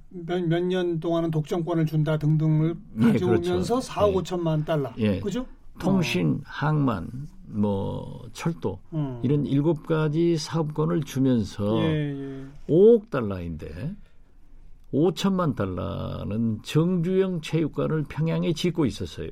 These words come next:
Speaker 1: 음, 음.
Speaker 2: 그 자재가 간 게 오천만 달러니까
Speaker 1: 예, 예.
Speaker 2: 현금 사억, 오천만 달러를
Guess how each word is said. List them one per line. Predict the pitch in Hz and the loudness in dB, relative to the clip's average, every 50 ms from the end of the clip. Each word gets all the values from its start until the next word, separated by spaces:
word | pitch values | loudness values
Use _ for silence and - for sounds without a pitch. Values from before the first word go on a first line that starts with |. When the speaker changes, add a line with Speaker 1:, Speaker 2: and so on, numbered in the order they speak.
| - 175 | -8 -6
Speaker 1:
음, | |
음. | 180 180 180 180 175 170 165 151 151 160 156 147 | -4 -2 -2 -2 -2 -2 -2 -2 -2 -2 -2 -4
Speaker 2:
그 | 135 - 185 202 214 214 208 - | 0 2 2 4 6 4 4 2
자재가 | - - 127 143 143 170 175 165 185 180 | 0 -2 -2 0 2 2 2 2 0 -2
간 | - - 117 120 120 107 | -2 -2 0 2 4 4
게 | 101 107 98 90 90 98 107 110 101 98 - - - - - - - | 4 4 2 2 0 0 0 0 -2 -2 -6 -10 -16 -20 -20 -6 -2
오천만 | 113 139 143 - - 156 156 151 156 156 147 | 0 0 0 0 0 0 0 2 0 0 0
달러니까 | 120 110 104 101 90 80 82 80 76 - - 95 107 120 117 202 147 | -2 -2 -2 -2 -2 -4 -4 -6 -8 -6 -4 -2 0 0 0 0 0
Speaker 1:
예, | 147 | -2
예. | 139 131 127 123 120 117 113 110 107 110 110 - | -2 -2 -4 -6 -8 -10 -12 -12 -12 -14 -18 -18
Speaker 2:
현금 | - - 139 139 135 131 147 143 139 | -6 -2 0 0 2 2 0 0 -2
사억, | - - - 151 151 143 117 | -6 -6 -4 -2 -2 0 0
오천만 | 113 110 113 - - 107 107 101 101 - | 0 -2 -4 -4 -4 -4 -2 -2 -4 -4
달러를 | 104 101 98 95 98 101 98 95 95 95 95 98 107 127 117 113 110 | -4 -4 -4 -4 -4 -4 -6 -6 -8 -8 -8 -8 -8 -8 -8 -8 -8